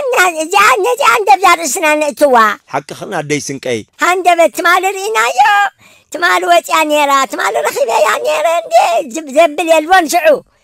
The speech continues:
Speaker 1: ትምርመር ተለኻ።
Speaker 2: እወ። እቲ ንቡር ዝበሃል መጠን ጸቕጢ ደም ክንደይ እዩ ኣደይ ስንቀይ?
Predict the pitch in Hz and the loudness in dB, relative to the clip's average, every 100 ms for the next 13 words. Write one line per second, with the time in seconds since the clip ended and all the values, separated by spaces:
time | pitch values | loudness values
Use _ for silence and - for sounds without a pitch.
0 | _ - 294 320 330 359 320 330 311 269 | _ -6 -2 0 2 0 2 0 2 2
1 | 269 - _ _ - 160 214 170 110 - | 2 0 _ _ -4 0 2 2 0 -6
2 | _ 185 165 208 196 247 233 196 123 156 | _ -8 -6 -4 -2 0 2 0 0 -4
3 | 135 135 120 87 120 165 247 180 165 170 | -4 -4 -6 -8 -6 -4 -4 -6 -6 -10
4 | - 165 156 151 160 135 120 107 117 120 | -4 -2 -2 -2 -2 -2 -4 -6 -6 -6
5 | 131 131 123 98 | -8 -8 -12 -16